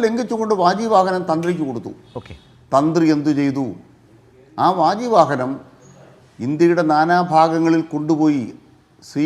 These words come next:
Speaker 1: അയ്യപ്പൻ്റെ വാജി വാഹനമാണെന്ന് പറഞ്ഞ് ആധ്യാത്മിക വ്യാപാരം നടത്തി. അവസാനം ഇത് പിടിക്കപ്പെടുമെന്ന് ഘട്ടമായപ്പോൾ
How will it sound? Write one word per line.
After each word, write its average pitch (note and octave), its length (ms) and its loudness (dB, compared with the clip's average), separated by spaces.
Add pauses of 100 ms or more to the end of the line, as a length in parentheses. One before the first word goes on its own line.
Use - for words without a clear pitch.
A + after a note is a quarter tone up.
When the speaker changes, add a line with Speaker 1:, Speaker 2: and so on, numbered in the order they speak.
Speaker 1:
അയ്യപ്പൻ്റെ E3 560 -2
വാജി D#3+ 220 0 (100)
വാഹനമാണെന്ന് D3+ 680 0
പറഞ്ഞ് C#3 260 -2 (120)
ആധ്യാത്മിക D3+ 520 -2 (120)
വ്യാപാരം C#3 420 0
നടത്തി. B2 280 -8 (1160)
അവസാനം D3 320 2
ഇത് C#3+ 120 -6
പിടിക്കപ്പെടുമെന്ന് G3 600 -2
ഘട്ടമായപ്പോൾ C#3+ 540 0